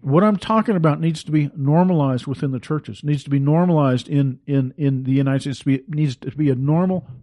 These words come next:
part of the public conversation, a genocide against the white race. Japanese don't have an issue with that. They're like, "J-, Japan is for Japanese." Koreans have no issue with it. Kor-, Korea is for Koreans.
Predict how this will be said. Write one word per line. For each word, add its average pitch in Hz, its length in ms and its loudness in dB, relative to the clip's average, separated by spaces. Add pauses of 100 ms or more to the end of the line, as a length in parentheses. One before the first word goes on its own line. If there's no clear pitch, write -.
part 160 320 0 (260)
of 127 140 -8
the 120 80 -8
public 151 520 -4
conversation, 143 800 -4 (320)
a 139 80 0
genocide 160 560 0
against 147 300 -4
the 147 60 -2
white 143 220 -2
race. 143 440 -10 (2250)
Japanese 180 540 0
don't 196 140 -2
have 180 140 0
an 156 60 -2
issue 143 220 -2
with 135 100 -2
that. 156 140 -2
They're 156 100 0
like, 190 160 0
"J-, 127 520 -10
Japan 151 380 -2
is 185 120 -2
for 165 100 -4
Japanese." 175 720 -4 (880)
Koreans 185 320 2
have 180 180 2
no 143 160 2
issue 143 180 0
with 165 100 -2
it. 131 80 -12
Kor-, 156 240 -2
Korea 170 300 2
is 175 80 -2
for 165 120 -8
Koreans. 160 600 -4